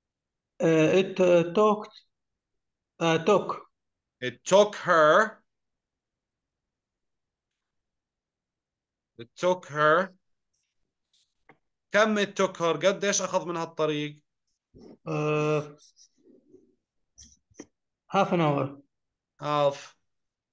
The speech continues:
Speaker 2: an hour. Good job, أستاذ عمار. Okay, guys. الباقي homework. بتشوف شو الأفعال اللي مرقت عليها، بدك تحولها لماضي.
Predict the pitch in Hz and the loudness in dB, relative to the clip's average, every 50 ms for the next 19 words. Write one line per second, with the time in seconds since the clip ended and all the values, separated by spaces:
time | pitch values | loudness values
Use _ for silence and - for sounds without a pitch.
0 | _ _ _ - - 127 131 131 135 139 135 127 113 104 95 87 85 - _ _ | _ _ _ -16 -10 -8 -4 -2 -2 0 0 0 0 -2 -4 -6 -8 -12 _ _
1 | 123 135 139 135 135 135 135 151 143 143 135 127 120 110 107 - - 113 101 101 | 0 2 2 2 2 0 0 0 2 2 2 0 0 -2 -6 -10 -10 -10 -10 -10
2 | 101 101 95 90 85 - _ _ _ _ _ _ _ _ _ _ _ _ _ _ | -10 -12 -12 -14 -16 -20 _ _ _ _ _ _ _ _ _ _ _ _ _ _
3 | _ _ _ _ - 139 170 180 - 220 208 185 160 170 156 131 107 - - - | _ _ _ _ 0 0 0 2 2 2 2 4 4 4 4 4 2 0 -6 -14
4 | - _ _ _ _ _ _ _ _ _ _ _ _ _ _ _ _ _ _ _ | -18 _ _ _ _ _ _ _ _ _ _ _ _ _ _ _ _ _ _ _
5 | _ _ _ _ _ _ _ _ _ _ _ _ _ _ _ _ _ _ _ _ | _ _ _ _ _ _ _ _ _ _ _ _ _ _ _ _ _ _ _ _
6 | - 147 151 160 147 196 208 208 208 - 196 220 226 233 220 - - _ _ - | -4 -2 -2 2 4 6 6 6 6 4 2 0 -2 -2 -4 -10 -14 _ _ 0
7 | 165 202 214 208 190 175 156 123 104 - - - - - _ _ _ _ _ _ | 4 4 4 6 6 4 4 4 2 0 -4 -14 -20 -20 _ _ _ _ _ _
8 | _ _ _ _ _ _ _ _ _ _ _ _ _ _ _ _ _ _ _ _ | _ _ _ _ _ _ _ _ _ _ _ _ _ _ _ _ _ _ _ _
9 | _ _ _ _ _ _ _ _ _ _ _ _ _ _ _ _ _ _ _ _ | _ _ _ _ _ _ _ _ _ _ _ _ _ _ _ _ _ _ _ _
10 | _ _ _ _ _ _ _ _ _ - 117 131 - - - 214 214 196 202 - | _ _ _ _ _ _ _ _ _ -18 -14 -10 -6 -4 -2 -2 -2 -2 -4 -4
11 | - 202 202 185 175 180 - 175 156 190 202 196 185 175 170 170 175 175 175 160 | -2 -2 0 0 0 -2 -2 -2 0 0 2 2 0 0 -4 -4 -6 -6 -6 -8
12 | 170 165 160 160 160 175 190 208 208 214 233 240 240 240 - _ _ _ _ _ | -8 -6 -4 -2 -2 0 2 2 2 2 2 0 -2 -4 -10 _ _ _ _ _
13 | _ _ _ _ - 143 143 - - 170 170 175 196 190 175 175 175 175 175 185 | _ _ _ _ -8 -8 -8 -6 -4 -2 0 0 0 0 0 0 0 0 2 2
14 | 185 185 170 135 117 90 - - _ | 2 2 0 -2 -4 -8 -12 -14 _